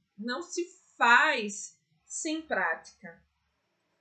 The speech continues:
Ciência não existe sem prática. Ciência não se aplica se você não vai lá e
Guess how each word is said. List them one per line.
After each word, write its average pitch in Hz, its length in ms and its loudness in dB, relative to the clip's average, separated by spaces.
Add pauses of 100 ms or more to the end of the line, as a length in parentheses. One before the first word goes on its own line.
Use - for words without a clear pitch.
Ciência 320 960 0
não 294 240 -2
existe 277 800 2
sem 208 260 -6
prática. 156 600 -10
Ciência 311 760 -6
não 320 140 -8
se 370 160 -8
aplica 349 640 0
se 294 140 -12
você 330 260 -8
não 339 180 -6
vai 311 220 0
lá 254 300 2
e 349 240 -2